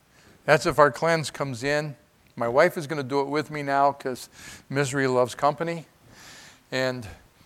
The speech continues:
you know, you eat things, and you ever question how things are? Was that clean? Was it not clean? What was this, you know? I ate way too much sugar, but there, there was a situation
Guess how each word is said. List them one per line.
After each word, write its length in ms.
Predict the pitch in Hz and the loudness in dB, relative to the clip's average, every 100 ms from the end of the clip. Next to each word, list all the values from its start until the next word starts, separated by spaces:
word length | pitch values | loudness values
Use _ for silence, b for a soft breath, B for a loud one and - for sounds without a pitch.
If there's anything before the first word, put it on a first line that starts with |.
| b b b _ - | b b b _ -4
you 80 | 160 | 0
know, 80 | 165 | 0
you 120 | 156 | 0
eat 200 | 180 190 | -6 -2
things, 340 | 190 180 165 151 | 2 2 0 -8
and 120 | 139 | 2
you 80 | 175 | 4
ever 160 | 208 | 4
question 580 | - 165 156 - 185 131 - - | 4 4 4 2 -4 -4 -12 -2
how 160 | 160 160 | 2 2
things 320 | 170 156 127 | 0 -2 4
are? 360 | 135 165 165 120 | 4 4 0 -6
Was 140 | 131 127 | -4 -2
that 220 | 226 - | -2 -4
clean? 380 | 175 175 185 147 | -6 -4 -4 -4
Was 160 | 123 | -6
it 80 | 117 | -6
not 240 | 139 180 | -8 -8
clean? 340 | - 185 180 151 | -6 -4 -4 -6
What 340 | - 151 202 | -4 0 2
was 220 | 202 127 | 2 0
this, 180 | 127 - | -2 -4
you 60 | 135 | 0
know? 240 | 160 175 - B B B 127 | 0 0 -6 B B B 2
I 60 | |
ate 180 | 139 147 | 2 2
way 160 | 151 175 | 0 0
too 200 | 170 165 | 0 0
much 160 | 151 | 0
sugar, 400 | - 190 175 120 | 4 4 4 2
but 320 | 104 131 123 | 2 0 0
there, 160 | - 139 | 0 0
there 100 | - B B B | -2 B B B
was 180 | 147 151 | -6 -6
a 60 | |
situation 800 | - 196 - 160 156 156 208 208 | -2 0 0 2 4 4 0 -2